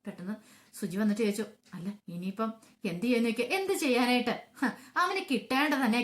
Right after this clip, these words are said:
കിട്ടിയിരിക്കുന്നെ. ആ മഹേഷ് എന്ന് പറഞ്ഞ വൃത്തികെട്ടവന്, ഉം, അവൻ എന്ത് പരിപാടിയാ കാണിച്ചേ? ദേ, ഒരു തെറ്റും ചെയ്യാത്ത, ദേ, ഏട്ടനെ, അതോടൊപ്പം തന്നെ മോളെ പോലീസ് സ്റ്റേഷനിൽ കയറ്റിയില്ലേ, അപ്പൊ അവനെ വെറുതെ വിടാൻ പറ്റുമോ?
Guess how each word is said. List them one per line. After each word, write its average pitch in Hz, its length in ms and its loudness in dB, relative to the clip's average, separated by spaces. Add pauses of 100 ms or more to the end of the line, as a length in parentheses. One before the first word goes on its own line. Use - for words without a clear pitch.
കിട്ടിയിരിക്കുന്നെ. 208 540 0 (280)
ആ 170 40 -6
മഹേഷ് 180 440 -4
എന്ന് 214 120 2
പറഞ്ഞ 208 180 0
വൃത്തികെട്ടവന്, 208 920 -2
ഉം, 202 120 0 (220)
അവൻ 277 120 2
എന്ത് 240 220 4 (100)
പരിപാടിയാ 226 380 4
കാണിച്ചേ? 214 480 2 (220)
ദേ, 196 220 -6 (680)
ഒരു 175 100 -10 (100)
തെറ്റും 254 240 2
ചെയ്യാത്ത, 240 440 2 (340)
ദേ, 247 100 -2 (220)
ഏട്ടനെ, 208 480 0
അതോടൊപ്പം 240 500 2
തന്നെ 247 260 0 (220)
മോളെ 208 460 0
പോലീസ് 202 300 -2
സ്റ്റേഷനിൽ 240 320 0
കയറ്റിയില്ലേ, 226 440 0 (180)
അപ്പൊ 349 160 0
അവനെ 285 180 4
വെറുതെ 233 300 2
വിടാൻ 262 200 4
പറ്റുമോ? 240 280 0